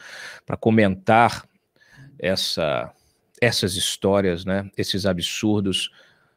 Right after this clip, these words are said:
É, eu dou boa noite para o Mário Sabino, que está no nosso estúdio em São Paulo.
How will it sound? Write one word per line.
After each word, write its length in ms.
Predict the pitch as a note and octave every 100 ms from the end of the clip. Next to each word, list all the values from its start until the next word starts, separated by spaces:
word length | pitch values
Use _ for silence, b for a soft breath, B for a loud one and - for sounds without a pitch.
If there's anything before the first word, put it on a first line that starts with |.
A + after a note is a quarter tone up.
| _
É, 440 | F2+ F#2 F2+ E2+ -
eu 220 | F#2+ F#2
dou 140 | F2+
boa 140 | F#2 F2+
noite 320 | F#2 G2 -
para 200 | - F2+
o 40 |
Mário 180 | F#2 F#2
Sabino, 380 | - F2 F2 G#2
que 60 | -
está 340 | - F#2+ G#2
no 280 | - F#2+ F#2+
nosso 680 | F#2 F2+ F#2 - F#2 F2+ D#2+ - _ _ -
estúdio 540 | G2 - F2+ F#2+ F#2
em 220 | G2+ A2+ A#2+
São 340 | - - G#2
Paulo. 560 | F#2+ G2 F#2+ F#2 F2